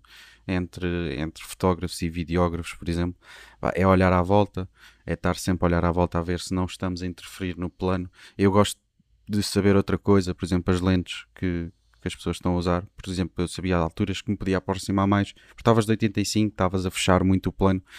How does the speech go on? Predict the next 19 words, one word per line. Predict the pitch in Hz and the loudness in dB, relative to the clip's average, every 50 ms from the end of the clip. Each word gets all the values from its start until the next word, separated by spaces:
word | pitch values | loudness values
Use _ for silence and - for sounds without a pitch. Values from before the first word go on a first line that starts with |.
| - - - | -20 -14 -4
Ok, | - - 92 - - 104 107 104 92 | -2 -2 0 4 4 4 6 6 2
eu, | 87 - _ _ _ _ _ _ - | 0 -4 _ _ _ _ _ _ -2
eu | 98 98 | 0 0
até | 98 - - 104 101 | 0 0 2 4 4
aqui | 98 - - 104 95 | 2 2 0 -4 -2
consigo, | - 104 98 - - 107 101 - | 0 -2 -2 0 -2 -4 -4 -2
claro, | _ 127 135 139 113 98 | _ 2 4 4 4 6
vai | 101 107 113 | 6 6 6
acontecer | 110 - - 110 107 101 - - - 110 110 107 113 123 - _ _ _ _ - | 4 4 2 2 2 0 0 0 0 2 2 0 -2 -6 -12 _ _ _ _ -4
a | - 95 | 0 2
minha | 104 107 104 | 4 4 6
máquina | 101 104 101 - - 104 98 95 | 6 6 4 4 4 2 2 2
entrar | 90 - - 87 95 107 104 | 2 2 2 4 4 6 4
e | 101 | 4
a | 98 | 0
tua | - - 104 104 | 0 0 2 2
entrar | 104 98 107 101 98 | 2 2 2 0 0
na | 101 92 92 | 0 0 0
minha. | 95 104 107 113 113 110 | 0 0 0 0 -2 -6